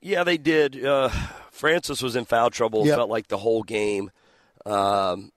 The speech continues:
Speaker 1: and, uh, just couldn't really get into rhythm other than we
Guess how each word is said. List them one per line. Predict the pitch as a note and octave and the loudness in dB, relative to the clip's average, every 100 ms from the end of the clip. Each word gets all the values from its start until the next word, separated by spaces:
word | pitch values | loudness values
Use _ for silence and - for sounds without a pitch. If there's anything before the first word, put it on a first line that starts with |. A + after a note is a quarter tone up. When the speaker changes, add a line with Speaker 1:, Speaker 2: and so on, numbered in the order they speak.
| - | -6
Speaker 1:
and, | G#2 G#2 G#2 G2 | -2 0 -2 -2
uh, | G2+ G2 | -2 -2
just | G#2 A#2+ - | -4 -8 -2
couldn't | C3+ A#2 A2 | -2 -2 -4
really | A#2 A2+ | -4 -4
get | G2+ A#2 | -4 -2
into | A2 | -2
rhythm | G2+ A#2+ C3 A#2+ A#2 | 0 0 0 -2 -2
other | A#2+ | -2
than | A#2 A#2+ A2+ G2+ _ _ _ | 0 -2 -2 -8 _ _ _
we | A#2 B2+ | -8 -6